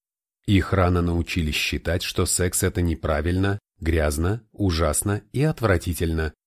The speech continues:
И знаете что? Секс может быть таким,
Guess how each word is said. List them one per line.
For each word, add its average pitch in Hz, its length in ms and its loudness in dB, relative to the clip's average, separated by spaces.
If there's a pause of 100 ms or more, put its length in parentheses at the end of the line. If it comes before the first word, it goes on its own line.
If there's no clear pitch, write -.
(440)
И 104 120 4
знаете 160 400 2
что? 76 340 -4 (640)
Секс - 520 2
может 117 520 4
быть 87 280 -2
таким, 131 460 0